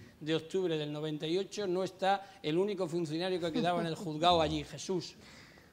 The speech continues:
Pues era un desastre, porque en aquel, aquella fecha escribía con los dos dedos, era un ejercicio de álgebra para mí, descifrar el ordenador, y, y, bueno, y, y además el sumario estaba encerrado con llave y tuve que poner la orden de memoria.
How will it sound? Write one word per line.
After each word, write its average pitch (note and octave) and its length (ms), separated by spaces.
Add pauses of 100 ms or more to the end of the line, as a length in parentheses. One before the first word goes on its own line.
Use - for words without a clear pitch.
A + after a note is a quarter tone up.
(240)
Pues D3 120
era F3+ 100
un G#3 100
desastre, F#3+ 480
porque D3+ 180
en D3+ 60
aquel, G3 800
aquella G3+ 280
fecha F#3+ 240
escribía G3 520 (340)
con F3 120
los E3 120
dos F#3 240
dedos, G#3 400 (320)
era F#3 180
un G3+ 100
ejercicio F3+ 600
de E3+ 120
álgebra F3+ 520
para E3+ 240
mí, F3 400
descifrar D#3+ 580
el F#3 100
ordenador, F#3+ 640 (480)
y, F3 300
y, D3+ 40
bueno, D#3+ 200
y, F#3+ 80
y D3 480
además D#3+ 480
el F3 120
sumario E3+ 360
estaba F3+ 260
encerrado E3 360
con F#3 180
llave F3 200
y F3+ 40
tuve D#3+ 240
que D#3+ 100
poner D#3+ 260
la D#3+ 120
orden E3 240
de D#3 100
memoria. D3 480